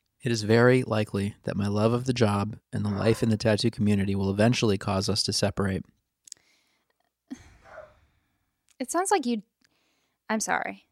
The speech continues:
Speaker 2: this might be too much, <laughs> but it sounds like you don't really, as much as you want your relationship to work, it doesn't really sound like you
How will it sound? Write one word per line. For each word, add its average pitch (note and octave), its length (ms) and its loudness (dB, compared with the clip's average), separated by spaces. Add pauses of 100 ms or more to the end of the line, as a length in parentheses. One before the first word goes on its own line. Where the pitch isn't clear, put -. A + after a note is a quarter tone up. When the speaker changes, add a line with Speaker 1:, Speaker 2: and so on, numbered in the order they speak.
(120)
Speaker 2:
this A3 120 -8
might A#3 140 -2
be G#3+ 80 -4
too F3 160 -8
much, - 340 -12 (200)
<laughs> - 200 -20
but C4+ 220 2
it A#3 100 4
sounds C4+ 240 2
like D4+ 140 -4
you B3+ 240 0
don't A#3 400 6
really, C#4 400 4 (100)
as A#3 180 2
much C4 200 0
as C4+ 80 -2
you C4 60 0
want A#3+ 120 0
your G#3 140 -4
relationship G3+ 560 -6
to F#3+ 100 -8
work, G3+ 180 -2
it F#3+ 140 -4
doesn't A3+ 380 -2
really A3 260 -2
sound G3+ 260 -4
like F#3+ 180 -8
you F#3 200 -10